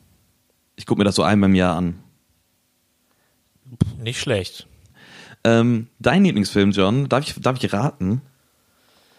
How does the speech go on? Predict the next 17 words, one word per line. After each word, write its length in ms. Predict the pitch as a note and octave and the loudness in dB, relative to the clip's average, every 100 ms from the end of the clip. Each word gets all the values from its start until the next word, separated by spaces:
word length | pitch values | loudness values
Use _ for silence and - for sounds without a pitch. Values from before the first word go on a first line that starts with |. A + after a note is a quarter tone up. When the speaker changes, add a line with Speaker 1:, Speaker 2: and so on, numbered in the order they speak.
| _ _ _ _ _ | _ _ _ _ _
Speaker 2:
Nee, 200 | G3+ E3 F#3+ | -4 -2 0
ich 180 | G#2+ - | 0 0
hab 80 | - - - | 0 -4 -2
die 100 | D3 | -2
Frage 320 | - D#3 F#3 | 0 0 0
gestellt, 640 | D3 C3+ D3 D#3+ F#3 - B2 | 0 0 0 -2 -4 -8 -4
weil 400 | C3+ C#3+ D3+ - | -2 0 -2 -6
ich, 380 | - D3+ - - | -6 -4 -4 -8
Speaker 1:
Ach 80 | - | -6
so. 200 | - D#3+ | -2 0
Speaker 2:
äh, 440 | C#3+ C3+ C3 C3 E3+ | 0 -2 -2 -4 -6
mir 540 | D3 B2+ B2+ D3 F#3 | -10 -8 -4 -2 -2
die 100 | D#3+ | -4
Frage 280 | - D3 C3+ | -4 -2 -2
selbst 400 | A2+ C3 A#3 - | 0 0 0 0
gestellt 420 | B2+ - G2+ G2 | -4 -2 -4 -2
habe 200 | G2+ G2 | -2 0